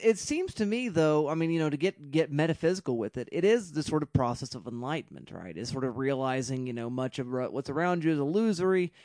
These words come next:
and much, you know, again, Plato's cave comes to mind here, and that the job of the philosopher is to sort of find the real essential forms, uh, whether or not you're an idealist or a materialist, uh, is, is, you know, we'll set that all aside in those, those other debates. But this idea that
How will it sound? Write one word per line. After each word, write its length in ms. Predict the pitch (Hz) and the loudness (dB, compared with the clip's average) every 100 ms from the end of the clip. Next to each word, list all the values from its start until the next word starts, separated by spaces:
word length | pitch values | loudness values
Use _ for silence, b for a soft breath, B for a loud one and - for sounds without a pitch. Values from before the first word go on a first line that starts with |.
| b | b
and 460 | - 127 127 120 123 | -8 -4 -4 -4 -4
much, 260 | 131 131 151 | -4 -4 -4
you 80 | |
know, 160 | 135 117 | -4 -4
again, 240 | 131 131 | -4 -6
Plato's 400 | 117 135 117 113 | -6 -8 -6 -8
cave 460 | - 147 143 139 131 | -6 -2 0 0 -2
comes 260 | 135 127 - | -2 -4 -2
to 80 | |
mind 320 | 123 120 120 120 | -2 -2 -4 -4
here, 260 | 113 107 B B B - | -4 -6 B B B -8
and 180 | 131 127 | -6 -4
that 120 | 104 | -4
the 60 | |
job 280 | 123 143 131 | -2 0 0
of 80 | - | -2
the 40 | |
philosopher 560 | 131 127 123 120 117 120 | -8 -2 -2 -2 -4 -8
is 120 | 120 | -8
to 80 | 120 | -8
sort 200 | - 123 | -4 -4
of 60 | 120 | -4
find 340 | 123 117 120 | -6 -6 -6
the 60 | 113 | -4
real 240 | 127 127 | -2 -2
essential 380 | 123 123 117 104 | -2 -4 -6 -8
forms, 560 | - 190 185 180 170 B B B | -4 2 4 4 2 B B B
uh, 160 | 123 123 | -4 -2
whether 240 | 131 127 | 0 0
or 40 | |
not 200 | 123 120 | -2 -4
you're 140 | 113 123 | -4 -4
an 60 | |
idealist 580 | 117 117 127 131 123 - | -6 -6 -2 -2 -2 -4
or 140 | 120 120 | -2 -2
a 40 | |
materialist, 760 | 117 - 180 170 147 135 - | -4 -2 2 4 4 2 -2
uh, 220 | 123 117 82 | -4 -4 -4
is, 360 | 123 117 135 131 | -4 -2 -2 -2
is, 240 | 131 123 - - | -4 -6 -12 -8
you 100 | 147 | -6
know, 160 | 120 110 - | -6 -8 -8
we'll 100 | 139 | -6
set 460 | 123 - - 156 135 | -6 -10 -2 0 2
that 160 | 143 135 | 0 0
all 160 | 120 | -2
aside 340 | 123 - 123 120 | -4 -2 -2 -2
in 60 | |
those, 220 | 120 117 | -2 -4
those 240 | - 127 131 | -2 0 0
other 160 | 120 | -2
debates. 380 | 110 101 143 131 | -4 -2 -2 0
But 100 | 151 | -4
this 120 | 147 | -4
idea 380 | 165 165 170 226 | -2 -2 0 -2
that 220 | 151 139 | 0 0